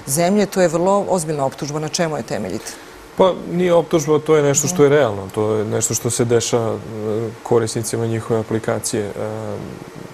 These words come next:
Speaker 2: kada se registruje kartica, e, unutar, e, njihove aplikacije i platite tu vožnju, e, taksi vožnju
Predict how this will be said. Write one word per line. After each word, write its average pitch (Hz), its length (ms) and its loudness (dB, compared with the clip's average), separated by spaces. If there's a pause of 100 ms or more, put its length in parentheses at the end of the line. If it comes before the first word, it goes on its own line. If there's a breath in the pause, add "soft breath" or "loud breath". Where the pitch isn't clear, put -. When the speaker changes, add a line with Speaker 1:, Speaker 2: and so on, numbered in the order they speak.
Speaker 2:
kada 120 260 0
se - 160 -2
registruje 113 400 0
kartica, 117 580 0 (640 loud breath)
e, 113 40 -4 (280)
unutar, 113 520 0
e, 107 220 -4 (420)
njihove 113 300 0
aplikacije 117 680 0
i 127 40 2
platite 123 480 -2 (100)
tu 117 60 -4
vožnju, 113 420 -2
e, - 720 -16 (520)
taksi 113 280 -4
vožnju 110 280 -4